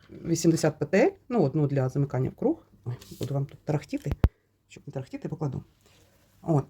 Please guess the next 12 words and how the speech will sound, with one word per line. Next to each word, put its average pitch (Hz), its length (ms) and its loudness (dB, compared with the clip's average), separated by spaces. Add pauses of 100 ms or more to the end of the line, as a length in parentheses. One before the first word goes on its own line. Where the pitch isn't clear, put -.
і 311 100 4 (180)
вже 349 200 4
що 311 260 0
буде, 254 260 -4
те 196 180 -4
буде, 247 320 -4 (260)
буду 151 200 -6
бачити. 147 440 -6 (680)
Так 147 160 -8
що, 170 240 -8 (480)
до 180 200 4
зустрічі, 339 520 -2